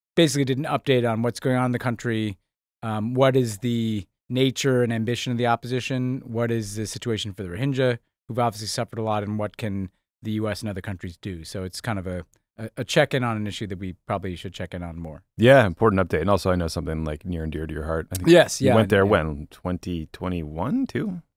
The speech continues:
Speaker 2: Before that?
Speaker 1: Yeah, I went pretty much every year starting in, oh God, uh, like, twenty,
Speaker 2: Well, I mean, the last trip.
Speaker 1: twenty, yeah, I started going every year in about twenty eleven.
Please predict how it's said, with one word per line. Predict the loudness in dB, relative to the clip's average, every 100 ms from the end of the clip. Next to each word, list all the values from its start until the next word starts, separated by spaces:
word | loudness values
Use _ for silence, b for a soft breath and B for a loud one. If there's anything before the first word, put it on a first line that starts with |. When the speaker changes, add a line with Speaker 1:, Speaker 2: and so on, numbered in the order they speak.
| _
Speaker 2:
Before | -6 0 0
that? | 0 -2 -8 _
Speaker 1:
Yeah, | 4 6
I | 8
went | 6 2 0
pretty | 0 2
much | 2 0 0
every | 2 2
year | 2 4 4 4 0
starting | -6 2 4 4 4
in, | 2 2 2 0 -2 -6 _ _
oh | -6 -4 -4 -8
God, | -8 -6 -8 -12 _
uh, | -10 -6
like, | -6 -6
twenty, | -4 0 4
Speaker 2:
Well, | 6
I |
mean, | 8
the | 6
last | 4 0
trip. | -6 -14 _
Speaker 1:
twenty, | 2 4 6
yeah, | 8 8
I | 8 4
started | 4 4 4
going | 4 4
every | 4 4
year | 4
in | 4
about | 2 0
twenty | 0
eleven. | 2 2 2 0 -4